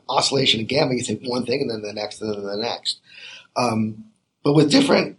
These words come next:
frequencies, it's a little bit odd. And so you could just think that the, the trajectory is kind of a smooth trajectory, but the,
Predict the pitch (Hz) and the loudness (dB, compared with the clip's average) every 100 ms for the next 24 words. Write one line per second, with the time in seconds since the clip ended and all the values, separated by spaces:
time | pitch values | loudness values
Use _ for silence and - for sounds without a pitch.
0 | - - 262 254 - 135 143 147 147 139 | -4 0 0 2 2 4 4 2 2 4
1 | 139 143 123 - 151 156 113 107 160 214 | 6 6 4 2 6 8 6 4 0 -2
2 | - _ _ - - 147 156 - - 294 | -10 _ _ -2 2 6 4 2 0 0
3 | 302 220 - 147 - 139 127 - _ _ | 2 2 4 2 2 4 2 0 _ _
4 | _ 131 123 - 127 - - - 131 165 | _ -4 2 2 0 -2 0 2 4 4
5 | - 139 139 139 131 - - 139 147 139 | 6 6 8 8 4 -2 -6 0 2 2
6 | 135 - 147 143 113 - 113 113 107 139 | 2 0 2 2 2 -2 0 0 0 -2
7 | 123 135 143 - | 0 0 0 -2